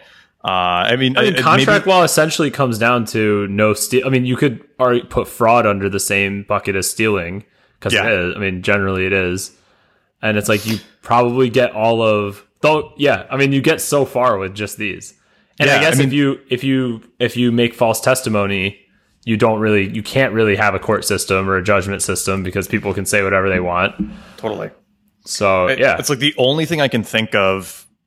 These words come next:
Speaker 1: that is also in the Bible, but is not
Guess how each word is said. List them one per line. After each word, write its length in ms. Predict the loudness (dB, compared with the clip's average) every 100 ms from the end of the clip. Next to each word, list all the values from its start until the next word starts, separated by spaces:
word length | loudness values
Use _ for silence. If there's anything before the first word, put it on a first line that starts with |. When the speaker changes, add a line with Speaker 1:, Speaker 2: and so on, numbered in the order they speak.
| -6
Speaker 1:
that 200 | 0 0
is 120 | 2
also 360 | 0 0 0 0
in 180 | 0
the 80 | 0
Bible, 440 | -2 0 0 0 -2
but 400 | 0 0 -2 -6 _ _ _ _ _ _ _ -2
is 220 | 0 2
not 420 | 2 2 0